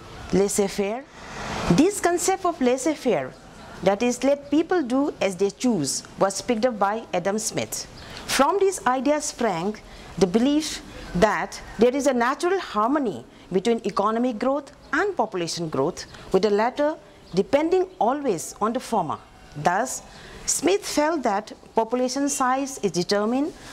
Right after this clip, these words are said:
by the demand for labor, which is in turn determined by the productivity of the land. These ideas are important to us because Smith's work served as an inspiration for the Malthusian theory of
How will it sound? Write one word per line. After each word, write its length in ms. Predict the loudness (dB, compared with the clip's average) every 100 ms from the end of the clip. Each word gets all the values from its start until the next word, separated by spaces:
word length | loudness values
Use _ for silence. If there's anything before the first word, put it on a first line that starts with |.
| 0
by 100 | 0
the 100 | 2
demand 460 | 2 4 4 2 0
for 160 | 0
labor, 440 | 0 0 0 -2 -4 -12 -20 -8
which 220 | -2 2
is 160 | 2 2
in 180 | 0 0
turn 320 | 0 2 0
determined 600 | 0 0 2 0 -2 -8 -12 -8 -2
by 140 | 0
the 80 | 0
productivity 760 | 0 2 0 0 -2 2 2 2
of 160 | 0 0
the 60 | -2
land. 260 | -2 -6 -14 -20 -20 -20 -18 -8 2
These 340 | 4 2 0
ideas 600 | -2 0 2 2 0 -2 -4
are 200 | -2 0
important 540 | -2 0 0 0 0 0
to 80 | 0
us 360 | 0 -2 -6 -8 -4
because 580 | 0 2 0 -2 -6 -12 -14 -6
Smith's 520 | -2 2 0 0 -2
work 260 | 0 0 -2 -6
served 540 | -4 0 0 0 -4 -10 -14 -2
as 200 | 0 2
an 100 | 0
inspiration 880 | 0 -2 0 2 2 2 0 -2 -4 -8 -18 -4
for 400 | 2 2 2 -2 -4
the 140 | -2
Malthusian 600 | 2 0 0 -2 0 0 0
theory 360 | 0 0 0
of 260 | -2 -4